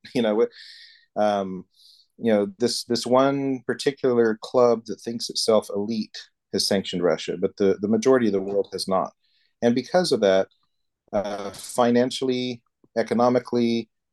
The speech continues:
even in regard to trade, there's been about fifteen uh, billion dollars already of, uh, you know, parallel trade that's been done where because of the sanctions, you can't get, you know, you can't directly order this product or that product from America or for Western Europe.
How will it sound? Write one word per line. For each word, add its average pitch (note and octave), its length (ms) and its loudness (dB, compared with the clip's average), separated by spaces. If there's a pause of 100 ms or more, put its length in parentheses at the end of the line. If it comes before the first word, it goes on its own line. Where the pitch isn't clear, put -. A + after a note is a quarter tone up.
(120)
even C#3 200 0
in B2+ 60 2
regard A2 300 4
to F#2+ 60 -8
trade, G#2 380 -2
there's G#2+ 160 -8
been A2+ 140 -2
about G#2 260 0
fifteen A#2 680 -4 (320)
uh, F#2 240 -2
billion A#2+ 500 2
dollars G#2+ 460 4
already G2+ 520 -2
of, F2+ 340 -2 (760)
uh, F2+ 480 -10 (260)
you G#2+ 100 -2
know, F#2 80 0 (100)
parallel A2 280 6
trade A2+ 300 0
that's A2 160 -6
been A2 140 0
done A2 340 2
where G2 320 2 (800)
because C3 300 2
of B2+ 60 -6
the A2+ 80 0
sanctions, A#2+ 580 -2
you A2 80 -14
can't A2+ 340 -2
get, G#2+ 280 0 (580)
you A2 80 0
know, G#2 80 2
you G#2 60 -6
can't G#2 280 -2
directly G#2 520 -2
order G#2 280 0
this G#2 160 -6
product G#2 400 0
or G2 100 -4
that G2+ 200 -2
product G2+ 360 -2
from G2+ 180 -8
America G2 460 0
or F#2+ 80 0
for G2+ 120 -8
Western F#2+ 400 -4
Europe. A2+ 300 2